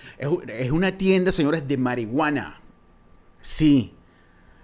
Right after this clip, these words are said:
Así como lo oyes, a través de un video, el cantante mexicano de corridos tumbado, uno de los artistas más importantes y aclamados del mundo de la actualidad, ha sido mostrado mientras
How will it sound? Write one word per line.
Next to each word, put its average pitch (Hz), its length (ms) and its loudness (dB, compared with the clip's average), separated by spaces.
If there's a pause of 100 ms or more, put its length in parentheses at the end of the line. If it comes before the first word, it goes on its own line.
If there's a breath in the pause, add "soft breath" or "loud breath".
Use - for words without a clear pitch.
(180 soft breath)
Así - 300 -4
como 160 240 0
lo 156 140 6
oyes, 139 220 4
a 117 80 0
través 107 260 -2
de 156 40 0
un 196 120 0
video, 180 260 6
el 143 80 4
cantante 127 460 0
mexicano 156 580 -2
de 120 100 -4
corridos 127 460 -2
tumbado, 98 380 0
uno 101 220 -6
de 123 60 -4
los 135 100 -2
artistas 110 320 -8
más 113 240 -2
importantes 135 760 -2 (340 loud breath)
y - 60 -12
aclamados 101 380 0
del 131 100 2
mundo 135 260 2
de 127 80 4
la 104 60 2
actualidad, 95 520 -2
ha 160 140 -4
sido 196 280 0
mostrado 147 600 0
mientras 101 540 -4